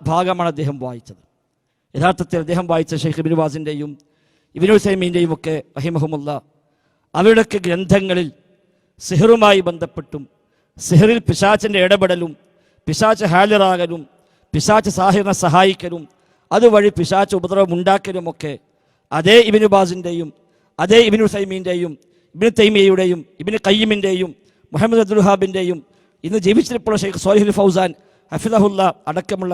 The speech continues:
പണ്ഡിതന്മാരുടെയും ഗ്രന്ഥങ്ങളിൽ പറഞ്ഞതെല്ലാം എന്തേ താങ്കൾ കാണാതെ പോയി? അതൊക്കെ ബോധപൂർവം വേണ്ടെന്ന് വെച്ചതോ അതല്ല, അവരും നിങ്ങളെപ്പോലെ അന്ധവിശ്വാസത്തിൻ്റെ ആളുകളാണ്,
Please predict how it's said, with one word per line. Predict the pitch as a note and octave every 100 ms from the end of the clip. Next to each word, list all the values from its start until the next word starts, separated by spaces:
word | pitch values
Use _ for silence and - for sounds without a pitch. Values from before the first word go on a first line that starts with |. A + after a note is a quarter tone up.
| -
പണ്ഡിതന്മാരുടെയും | E3+ F3+ F3 E3+ E3 D#3
ഗ്രന്ഥങ്ങളിൽ | E3+ E3 D#3+ D#3+ C#3 - _ _ _ -
പറഞ്ഞതെല്ലാം | D#3+ G3+ G#3 F#3+ F#3 G3 G#3 F3 _ _ _ _ D#3
എന്തേ | F#3 G#3+ A3 -
താങ്കൾ | F3+ F#3 F3+ D#3+ - _ -
കാണാതെ | D#3 D#3+ D3+ C#3 A#2+
പോയി? | A2+ _ _ _ _ _ -
അതൊക്കെ | G3 G3 F3
ബോധപൂർവം | F#3+ G#3 F#3+ F3 F3 D#3+ - _ D3+
വേണ്ടെന്ന് | F3+ G3 F#3 F3
വെച്ചതോ | - D#3+ C#3 - _ _ _ -
അതല്ല, | G3 F#3 G3 A3 G3+ _ _ _ - F3
അവരും | A3 C#4 C4+ A3
നിങ്ങളെപ്പോലെ | G#3+ A3 - F#3+ F#3 D#3+ -
അന്ധവിശ്വാസത്തിൻ്റെ | F3 F#3 F3 E3+ F3 E3
ആളുകളാണ്, | D#3+ D#3 D3